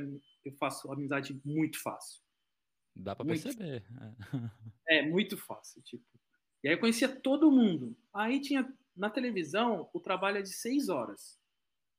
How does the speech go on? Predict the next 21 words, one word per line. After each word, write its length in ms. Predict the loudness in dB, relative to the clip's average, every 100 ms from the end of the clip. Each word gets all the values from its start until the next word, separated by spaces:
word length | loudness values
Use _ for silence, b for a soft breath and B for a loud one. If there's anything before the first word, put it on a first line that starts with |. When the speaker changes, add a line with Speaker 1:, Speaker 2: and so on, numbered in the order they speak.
| _ _ _ _ -8
Speaker 1:
A 60 |
maioria 340 | -2 0 0 -2
das 140 | -4
televisões 560 | -6 -6 -6 -6 -6 -6
trabalha 300 | -6 -2 -4
seis 320 | -4 -4 -4
horas. 420 | -6 -6 -14 -20 _ _ _ -20 -12 0
E 60 |
aí 380 | 2 6 4 2 -8 -6
as 140 | -4
pessoas 240 | -4 -4 -4
trabalham 320 | 2 4 4
em 60 |
dois, 320 | 2 0 -2 -4
dois 280 | 0 2
empregos. 640 | 4 4 2 2 -4 -8 -20 _ _ _ _ _ _ _ _ _ _ _ _ _ _ _ _ -4
Speaker 2:
Entendi, 360 | 0 0 0
porque 260 | -2 -2 -2
Speaker 1:
Entendeu? 80 | -4
Speaker 2:
consegue, 440 | -4 0 0 2
é, 280 | 2 2